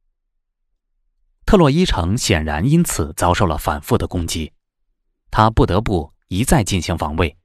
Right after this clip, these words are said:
以及一再修复、扩大和加强其工事。这个留存到今天的遗址上还有明显的表现。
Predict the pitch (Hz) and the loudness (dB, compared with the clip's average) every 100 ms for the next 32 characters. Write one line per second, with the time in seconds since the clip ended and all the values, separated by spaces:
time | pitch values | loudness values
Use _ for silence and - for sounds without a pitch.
0 | _ _ _ _ 123 117 - 151 - _ | _ _ _ _ 0 2 2 2 -6 _
1 | 95 127 185 107 - 151 175 - 92 - | -4 0 0 0 2 2 2 -2 -4 -4
2 | _ _ _ - 196 127 165 98 - _ | _ _ _ -2 2 2 2 -4 -8 _
3 | _ - 87 90 147 147 80 95 - 78 | _ -4 -2 2 2 2 -2 -4 -6 -4
4 | - 113 - 82 - _ _ _ _ _ | 0 0 0 -4 -6 _ _ _ _ _
5 | _ _ _ _ _ _ _ _ _ _ | _ _ _ _ _ _ _ _ _ _
6 | _ _ _ - 202 170 135 156 - 143 | _ _ _ 2 4 4 4 2 0 2
7 | 123 - 165 156 123 85 92 - 76 - | 2 2 -2 0 -2 -2 -2 -4 -4 0
8 | 90 - _ _ _ _ - 156 127 80 | -2 -2 _ _ _ _ 0 2 2 2
9 | 95 - 85 98 85 - 90 | 0 0 0 0 -2 -4 -8